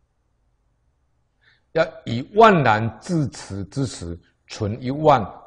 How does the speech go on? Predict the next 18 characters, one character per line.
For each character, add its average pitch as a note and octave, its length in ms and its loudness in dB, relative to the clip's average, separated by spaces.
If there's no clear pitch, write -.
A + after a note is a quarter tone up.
不 D#3+ 80 0
可 F#2+ 260 -8
换 F#2+ 340 -2
之 - 140 -14
想， - 260 -18
就 D3 120 -8
是 C#3 120 -2
怎 - 180 -4
么 B2+ 120 0
样 D#3+ 100 2
可 C#3 200 -2
以 C#3 40 2
不 D3 160 -4
欠 C#3 380 -2
风 C3 260 -2
流 G#2+ 220 -4
债 A2+ 300 -2
呢 F#2+ 120 -8